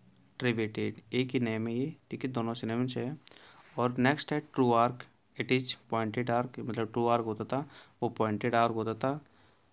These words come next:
थर्ड पॉइंट है इसमें डोम, ठीक है, डोम जो होता था वो इनक्लोज्ड होता था by semi circle, मतलब ऐसे, जो मैं बता चुका हूँ।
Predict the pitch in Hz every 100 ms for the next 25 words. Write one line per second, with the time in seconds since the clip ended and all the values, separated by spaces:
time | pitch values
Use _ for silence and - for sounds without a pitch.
0 | - 135 139 139 131 139 139 139 135 123
1 | 117 127 147 - - - _ _ - 123
2 | 151 120 120 127 131 117 113 110 135 127
3 | - 120 120 127 143 139 110 110 131 143
4 | 127 113 123 - 117 120 120 110 - 123
5 | 113 - 117 110 - 151 151 117 113 110
6 | 110 110 110 120 117 135